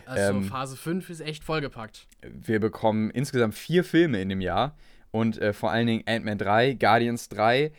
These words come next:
Speaker 2: was übrigens, Guardians drei wird der letzte Guardians-Film sein, hat
Speaker 1: Ja.
Speaker 2: James Gunn auf der Bühne gesagt.
Speaker 1: Okay.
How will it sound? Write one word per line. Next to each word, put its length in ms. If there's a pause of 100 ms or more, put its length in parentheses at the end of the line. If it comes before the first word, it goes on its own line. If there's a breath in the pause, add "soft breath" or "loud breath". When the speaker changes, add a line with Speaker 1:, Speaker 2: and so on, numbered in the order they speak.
(120 soft breath)
Speaker 2:
was 180
übrigens, 400
Guardians 340
drei 180
wird 120
der 80
letzte 340
Guardians-Film 640
sein, 260 (100)
hat 100
Speaker 1:
Ja. 100
Speaker 2:
James 200
Gunn 140
auf 100
der 100
Bühne 260
gesagt. 400
Speaker 1:
Okay. 440